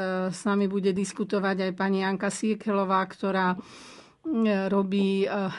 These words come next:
tú poradenskú službu, tak my si myslíme, že takéto, e, právnické osoby, ktoré poskytujú poradenstvo a sprevádzajú tie ženy, hlavne tie ženy, ktoré nečakane otehotnejú, e,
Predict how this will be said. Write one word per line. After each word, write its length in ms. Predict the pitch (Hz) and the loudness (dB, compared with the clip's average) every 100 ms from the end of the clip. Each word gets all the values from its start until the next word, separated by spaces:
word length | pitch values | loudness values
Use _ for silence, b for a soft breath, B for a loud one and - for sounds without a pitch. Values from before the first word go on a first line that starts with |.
| B - | B -4
tú 80 | 190 | -4
poradenskú 720 | 170 202 214 190 202 196 - | 0 4 4 4 2 0 -2
službu, 720 | 190 - 208 185 202 220 226 220 | -2 0 0 2 2 2 2 2
tak 240 | 196 180 | -2 0
my 80 | 196 | -2
si 160 | 196 | 0
myslíme, 640 | 196 185 - 202 196 190 185 | -2 -2 -2 2 2 0 -2
že 240 | 185 180 | -2 -2
takéto, 640 | 196 202 226 208 202 196 180 | -2 -2 0 0 0 2 2
e, 80 | 180 - _ _ _ _ _ _ _ - 220 202 185 180 180 180 | -2 -8 _ _ _ _ _ _ _ -4 0 2 2 -2 -4 0
právnické 640 | 190 190 202 196 - 190 | 2 4 4 2 0 0
osoby, 480 | 180 180 202 175 180 | 2 0 -4 0 -2
ktoré 480 | - 190 185 180 185 B B _ | -2 -4 -2 -2 -4 B B _
poskytujú 640 | 214 214 233 220 196 185 | 2 2 -2 0 0 -2
poradenstvo 880 | 185 190 190 190 185 185 - 185 170 | 0 2 2 2 0 -2 -2 -2 -2
a 80 | 190 | -4
sprevádzajú 880 | - 214 208 208 180 175 180 175 180 | -4 0 2 4 2 0 0 0 -4
tie 400 | 180 185 180 175 | -2 0 0 0
ženy, 640 | - 190 196 196 196 196 196 214 B B B - | -4 -2 0 2 4 2 0 -4 B B B -6
hlavne 400 | 185 208 202 202 | 2 4 6 2
tie 160 | 196 190 | 2 0
ženy, 320 | 185 196 196 | 2 0 0
ktoré 400 | - 190 185 175 | -2 -2 0 2
nečakane 640 | 190 208 208 - 185 185 180 | 2 2 -2 0 0 0 0
otehotnejú, 880 | 185 214 185 180 185 196 190 196 | -2 -2 0 -2 0 0 2 2
e, 80 | 214 | 2